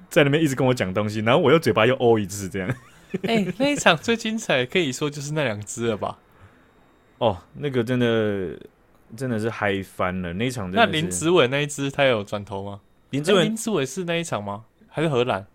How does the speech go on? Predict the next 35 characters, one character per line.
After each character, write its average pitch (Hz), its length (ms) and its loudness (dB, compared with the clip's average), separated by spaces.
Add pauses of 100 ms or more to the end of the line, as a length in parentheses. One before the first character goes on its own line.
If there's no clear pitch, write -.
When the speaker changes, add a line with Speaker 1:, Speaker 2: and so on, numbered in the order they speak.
(360)
Speaker 1:
林 135 160 -4
子 175 100 4
伟， 135 80 6
Speaker 2:
我 120 100 2
忘 127 80 2
记 156 60 0
了。 - 60 -2
Speaker 1:
我 - 0 -
就， - 40 2
我 - 40 2
就 165 100 2
说， 170 360 4
我， 117 160 -4
我 123 100 -2
林 139 160 -4
子 175 120 0
伟 156 100 6
的 107 100 2
时 107 80 0
候， 120 120 6
我 101 80 2
就 123 220 4
打 98 240 -4
电 101 160 -6
话， 113 120 -2
因 135 80 -4
为 135 40 -2
那 135 80 -2
时 127 80 -2
候 117 160 2
我， 92 80 -2 (120)
我 101 160 -2
还 98 120 -6
没 107 120 -2
有， 95 340 -4